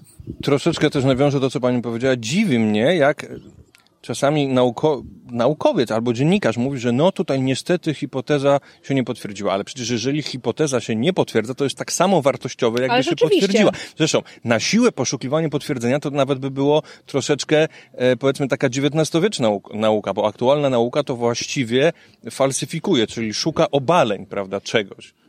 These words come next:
Speaker 2: Tak, jak najbardziej. E, ja też tego bardzo nie lubię, jeżeli ktoś mówi, że każda hipoteza musi być potwierdzona.
Speaker 1: Mm.
Speaker 2: Wiele hipotez, no, po to zakładamy, żebyśmy potem, e, właśnie mogli je zweryfikować, ale weryfikacja to jest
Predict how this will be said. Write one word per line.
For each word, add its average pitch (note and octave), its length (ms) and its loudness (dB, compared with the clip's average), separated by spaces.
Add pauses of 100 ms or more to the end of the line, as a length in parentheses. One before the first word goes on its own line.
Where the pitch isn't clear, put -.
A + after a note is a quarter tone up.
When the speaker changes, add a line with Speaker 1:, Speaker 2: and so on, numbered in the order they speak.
(180)
Speaker 2:
Tak, D4+ 140 -2
jak D#4 180 0
najbardziej. A3 800 0
E, A#3 460 2
ja C#4 200 0
też D#4+ 240 -2
tego C4+ 180 -2
bardzo C4 300 2
nie B3 180 2
lubię, C4+ 220 0
jeżeli B3 280 2
ktoś B3 240 -4
mówi, B3+ 240 -4
że A#3 180 0
każda B3+ 280 0
hipoteza A#3 460 -2
musi A3+ 220 -4
być A3 140 -10
potwierdzona. G#3 540 -4
Speaker 1:
Mm. A2+ 220 -2 (100)
Speaker 2:
Wiele D#4+ 220 4
hipotez, D4 400 0
no, C4+ 180 -2
po D4+ 140 -4
to D4+ 120 2
zakładamy, B3+ 680 -4 (420)
żebyśmy D4+ 640 -4
potem, D4 580 -2
e, B3 300 0
właśnie C4+ 300 -2
mogli B3 240 -2
je B3+ 140 4
zweryfikować, C#4 720 0
ale A#3+ 180 0
weryfikacja B3 640 -2
to A#3+ 140 -4
jest A#3 260 0